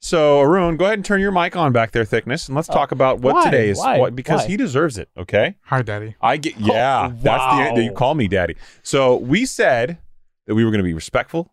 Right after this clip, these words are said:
Speaker 1: and kind and thoughtful about you being on the
Speaker 3: Thick.
Speaker 1: path to de-thicking yourself.
Speaker 2: Yeah.
Speaker 3: Yes,
Speaker 2: <laughs>
Speaker 3: sir.
Speaker 2: De-thicking yourself.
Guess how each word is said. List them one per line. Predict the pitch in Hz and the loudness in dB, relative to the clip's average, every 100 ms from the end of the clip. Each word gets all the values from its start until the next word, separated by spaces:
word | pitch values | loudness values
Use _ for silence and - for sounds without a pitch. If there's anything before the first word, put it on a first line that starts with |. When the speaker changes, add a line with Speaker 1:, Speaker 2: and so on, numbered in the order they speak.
| _ | _
Speaker 1:
and | - | -16
kind | - 117 131 151 | -6 -4 -2 -2
and | 156 | -4
thoughtful | - 185 196 - 104 - | -2 -2 -2 -2 -2 0
about | 95 107 107 98 | -2 0 0 0
you | 135 160 | 2 2
being | 143 131 127 127 131 _ _ _ _ _ _ _ _ - | 4 2 2 -4 -8 _ _ _ _ _ _ _ _ 0
on | 143 202 208 | 0 2 0
the | 190 | 0
Speaker 3:
Thick. | - | -2
Speaker 1:
path | 190 147 123 135 - - - _ _ _ _ _ _ | -4 -2 -2 -2 -8 -16 -20 _ _ _ _ _ _
to | - 127 117 107 | 0 2 4 2
de-thicking | 95 170 160 185 - 120 | 0 -2 -2 -4 -2 -2
yourself. | 95 - 92 71 - - _ _ _ _ - | -2 0 -2 -4 -12 -20 _ _ _ _ -4
Speaker 2:
Yeah. | 110 104 - - - 127 | -2 -2 -4 -16 -20 -14
Speaker 3:
Yes, | 110 101 | -8 -6
Speaker 2:
<laughs> | 294 | -4
Speaker 3:
sir. | - | -4
Speaker 2:
De-thicking | 180 233 - 285 - | -2 -4 -6 -10 -12
yourself. | 330 - 277 | -14 -8 -8